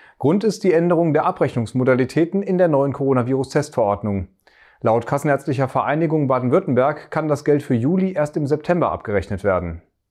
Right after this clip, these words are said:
Die Sanacorp-Kooperation mea tritt dem Zukunftspakt Apotheke von Noveda und Burda bei. Damit können bis zu dreitausend Apotheken aus der Kooperation bei der Plattform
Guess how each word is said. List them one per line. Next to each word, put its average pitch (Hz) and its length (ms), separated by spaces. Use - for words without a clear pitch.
Die 131 80
Sanacorp-Kooperation 170 1120
mea 127 380
tritt 170 260
dem 180 140
Zukunftspakt 170 640
Apotheke 143 500
von 170 240
Noveda 131 400
und 156 300
Burda 160 260
bei. 92 380
Damit 190 320
können 196 200
bis - 140
zu 143 120
dreitausend 151 540
Apotheken 156 440
aus 113 160
der 123 100
Kooperation 127 640
bei 190 100
der 190 120
Plattform 151 520